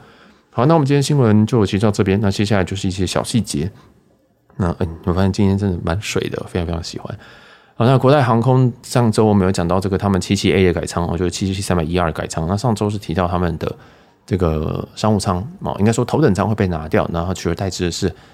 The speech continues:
这个 Area Suite 的这个商务舱，全新的这个产品这样子。那其实上，上周在这个，呃，我们在报新闻的同时啊，其实豪金舱也同步的发表了。那我觉得他们豪金舱走的是一个比较，我觉得是蛮科幻的风-，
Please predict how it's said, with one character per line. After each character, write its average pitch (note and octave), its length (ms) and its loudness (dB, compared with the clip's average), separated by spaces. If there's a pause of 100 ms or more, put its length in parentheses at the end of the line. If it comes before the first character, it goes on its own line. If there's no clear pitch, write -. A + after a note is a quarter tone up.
这 - 120 -6
个 G2 160 0 (360)
Area A2 260 4
Suite - 300 -4 (260)
的 D#2 260 -2
这 - 100 -8
个 D#2+ 140 -2
商 F#2 140 0
务 G2 60 0
舱， F#2+ 120 -4 (140)
全 F#2 180 -2
新 G2 80 0
的 F#2 80 0
这 F2 100 -4
个 F2 60 -2
产 E2 300 -4
品 - 260 -4
这 F2+ 100 -2
样 D#2+ 120 -6
子。 - 160 -10
那 G2+ 80 2
其 G#2+ 160 -2
实 G2+ 60 -2
上， C3+ 260 0
上 C3+ 180 0
周 A2+ 140 0
在 A2+ 160 0
这 A2 80 -2
个， F#2+ 260 2 (420)
呃， E2+ 200 -4
我 G2+ 60 -6
们 F2 80 -2
在 A2 80 2
报 G#2+ 180 2
新 A2+ 160 0
闻 F#2+ 100 2
的 E2+ 60 0
同 F#2 240 -4
时 - 200 -8
啊， D2 120 -6
其 - 140 -6
实 F2 200 -2 (380)
豪 A#2 160 2
金 C#3+ 180 0
舱 B2 340 0
也 F2 140 -2
同 E2+ 200 -2
步 F#2 100 0
的 D#2+ 60 -4
发 D2+ 180 -6
表 - 180 -10
了。 - 200 -14
那 F#2 160 -2
我 E2 80 -2
觉 G2+ 120 2
得 G2 60 4
他 G2 100 2
们 G2+ 140 2
豪 F#2 140 0
金 G#2+ 180 0
舱 G#2 140 0
走 F2 160 -6
的 D2 60 -10
是 F#2+ 120 -8
一 G2 40 -6
个 E2 160 -4
比 - 140 -8
较， G#2 240 0 (680)
我 - 100 -2
觉 E3+ 120 0
得 F#3+ 60 4
是 - 80 0
蛮 E2+ 140 2
科 F#2 220 0
幻 G2+ 140 2
的 D#2+ 80 -2
风-， - 160 -12